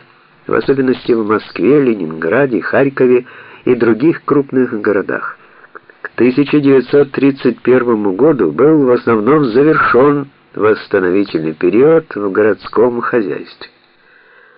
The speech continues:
Однако бурный рост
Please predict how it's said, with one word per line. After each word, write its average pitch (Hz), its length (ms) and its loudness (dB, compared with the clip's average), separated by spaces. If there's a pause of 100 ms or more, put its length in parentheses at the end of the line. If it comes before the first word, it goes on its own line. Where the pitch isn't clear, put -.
(840)
Однако 208 440 0
бурный 147 400 2
рост 139 440 -2